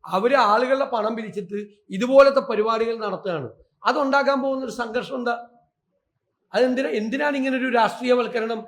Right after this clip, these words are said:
ക്ഷേത്രങ്ങളിൽ പോയി ചെയ്യുന്നത്? നമ്മളെല്ലാവരും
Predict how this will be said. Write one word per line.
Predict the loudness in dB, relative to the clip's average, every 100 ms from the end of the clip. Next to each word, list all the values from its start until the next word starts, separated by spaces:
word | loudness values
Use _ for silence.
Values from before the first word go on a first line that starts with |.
| -16
ക്ഷേത്രങ്ങളിൽ | -4 0 2 2 2 0
പോയി | -2 -4 -4
ചെയ്യുന്നത്? | -8 -6 -6 -4 -4 -6 -10 -20 _ _ _
നമ്മളെല്ലാവരും | -4 2 4 4 4 4 2 -2 -8 -18